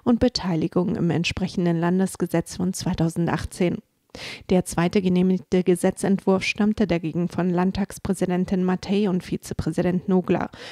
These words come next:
und befasste sich mit den Bestimmungen über die beim Landtag angesiedelten Ombudsstellen. Nachdem im April die amtierende Volksanwältin zurückgetreten ist, wurde der Zeitraum für die mögliche Ernennung eines Stellvertreters, einer Stellvertreterin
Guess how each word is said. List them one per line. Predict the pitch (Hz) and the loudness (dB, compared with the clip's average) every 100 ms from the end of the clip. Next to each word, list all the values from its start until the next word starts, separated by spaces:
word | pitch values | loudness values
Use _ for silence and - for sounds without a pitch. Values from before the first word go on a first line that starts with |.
| - | -12
und | - 208 | 0 2
befasste | 202 - 214 - 214 | 2 2 -2 0 -2
sich | - - | -2 -4
mit | - | -6
den | 165 165 | -4 -2
Bestimmungen | 156 - 170 185 185 180 | -2 -2 2 2 4 2
über | 175 180 | 2 2
die | 175 185 - - | 0 -2 -6 -4
beim | 151 156 | -2 0
Landtag | - 196 214 202 190 - | 0 0 0 -2 -4 -2
angesiedelten | 185 190 175 180 165 175 180 | 2 2 2 0 -2 -2 -2
Ombudsstellen. | - 220 208 180 - 190 190 190 180 - - - | 0 2 2 0 -2 0 4 2 0 -8 -18 -2
Nachdem | 240 - 202 160 | 0 2 0 0
im | 156 165 | 0 -2
April | 170 - 185 185 | -2 0 2 2
die | 185 | 0
amtierende | - 180 - 208 190 185 180 170 | -2 -4 -2 -2 0 2 2 0
Volksanwältin | - 185 - 175 190 185 185 190 180 | 0 -2 0 -2 2 2 2 2 0
zurückgetreten | - 185 196 - 214 - 196 185 | 0 2 2 2 -2 -2 -2 -2
ist, | 196 - - - - - | -2 -4 -10 -20 -20 0
wurde | 240 233 190 | 2 2 2
der | 160 | 0
Zeitraum | - 196 175 156 - 175 196 | -2 -2 -2 -2 0 0 0
für | - 202 | -2 0
die | 175 180 | 0 -2
mögliche | 175 190 202 - - | 0 0 0 -2 -2
Ernennung | 185 190 190 196 190 | 0 2 4 4 4
eines | 160 170 160 | 2 0 0
Stellvertreters, | - - 175 - 220 - 196 202 190 - - | -2 -2 -2 0 -2 0 -2 0 -2 -2 -6
einer | 185 - | -4 -4
Stellvertreterin | 185 - - - 190 - 190 202 190 196 | -4 -4 -6 -4 -8 -6 -2 0 2 0